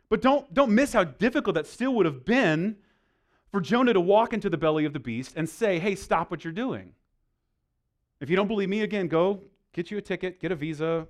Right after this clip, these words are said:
get you a, get you a passport, go to northern Iraq, go to Syria, find the headquarters of isis and be like, 'Hey, guys, quit it. Stop it, please. No more.'" Right? It's,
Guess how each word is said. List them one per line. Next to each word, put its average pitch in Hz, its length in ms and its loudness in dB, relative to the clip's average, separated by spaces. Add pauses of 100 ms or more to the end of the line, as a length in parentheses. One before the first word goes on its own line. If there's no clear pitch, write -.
get 143 140 -18
you 180 220 -4
a, 160 80 -8 (180)
get - 140 -12
you - 20 -4
a 175 40 -8
passport, 143 520 -4 (1600)
go 175 180 6
to 190 60 4
northern 175 420 4
Iraq, 135 480 2 (240)
go 165 80 -4
to 185 80 0
Syria, 131 720 2 (440)
find 170 220 0
the 170 60 -2
headquarters 160 480 0
of 131 100 -4
isis 127 440 0
and 117 80 -4
be 120 100 -2
like, 110 240 0
'Hey, 190 200 -2
guys, 175 480 2 (160)
quit 190 200 -2
it. - 220 -6 (640)
Stop 165 340 0
it, 139 180 -6 (320)
please. 135 480 -6 (720)
No 147 100 -6
more.'" 120 300 -4 (220)
Right? 180 240 -2
It's, - 180 -20